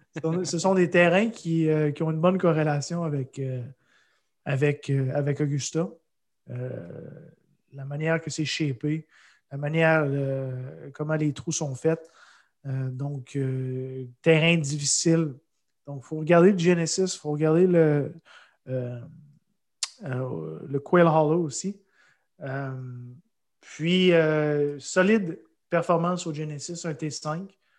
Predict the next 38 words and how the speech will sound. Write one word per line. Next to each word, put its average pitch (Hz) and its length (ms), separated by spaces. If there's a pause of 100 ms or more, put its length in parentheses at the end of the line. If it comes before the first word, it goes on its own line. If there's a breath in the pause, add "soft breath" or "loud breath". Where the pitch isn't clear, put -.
(920)
Donc, 143 340
euh, 156 100
je 143 140
vais 156 120
y 170 60
aller 170 260
avec, 160 320
euh, 143 380
avec, 151 340
euh, 135 160
Victor 165 400
Hovland. 139 420 (1300)
Puis, 151 400
euh, 139 360 (220)
j'en 165 260
shake 190 340
juste 170 240
à 170 140
en 160 40
parler 156 420
parce 175 220
que 151 220
je 135 140
trouve 156 180
qu'il 151 140
n'y 131 60
a - 20
pas 160 160
assez, 160 340
beaucoup, 139 360
il 147 80
y - 20
a 131 40
pas 175 140
beaucoup 160 400
de, 139 360
d'expérience 160 880
côté, 151 500